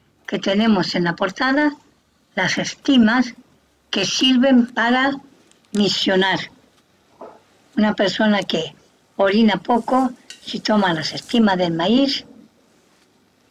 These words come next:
misiona mucho más, hasta actuar la vesícula biliar. Y el limón, por su acidez, ya sabemos que el limón es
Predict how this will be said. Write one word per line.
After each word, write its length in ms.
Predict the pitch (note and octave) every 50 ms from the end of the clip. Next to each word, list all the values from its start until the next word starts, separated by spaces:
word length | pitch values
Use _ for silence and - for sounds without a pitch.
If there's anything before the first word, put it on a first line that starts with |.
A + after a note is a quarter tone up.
| _ -
misiona 680 | G3+ G3 F#3 F#3 - - A3 G#3 G#3+ A3+ A#3 B3 D#4+ E4+ D#4+
mucho 380 | G3 G3 G3+ F#3 - - F#3
más, 400 | E3+ D#3 D3+ D3+ D3+ - - - - _ _ _ _ _ _ _ _ _ _ _ _ _ _ _ _ _ _ _ _ _ _ _ -
hasta 300 | G#3 F#3+ F#3 - - G3
actuar 540 | F#3 F3+ - - G3+ G3+ A3 B3 C4+ C4+ - -
la 140 | - G3+ F#3+
vesícula 600 | F3+ F#3 F#3 - - A3 G#3 - - A#3 G#3+ G3+
biliar. 440 | F3+ F#3+ F3+ E3 D#3+ D3+ - - - - - - _ _ _ _ - - _ _ _ _ - - - - _ _ _ _ _ _ _ _ _ _ _ _ _ _ _
Y 140 | A3 A3 A3+
el 220 | A3 G#3+ G#3+ G#3
limón, 800 | G3 F#3+ F#3+ G3+ G#3+ A#3 C4 C4+ B3+ B3+ C4 C4+ B3+ - - - _ - - - - _ _
por 180 | - G3 F#3
su 160 | - - -
acidez, 680 | G3 F#3 F#3 - F#3+ F#3+ A3 B3+ C4+ B3+ B3 - - - - _ _ _ _ _ _ _ _
ya 160 | A3+ A3 A3
sabemos 460 | - - G#3+ G#3 A3 A3 G#3+ G3+ F#3+
que 120 | - - F#3
el 100 | F3+ E3+
limón 500 | F3 F#3+ G#3+ A#3 C4 D4 - - - - - - _ _ _ _ _ _ _ _ _
es 320 | - B3 A#3+ A#3+ G#3 A#3+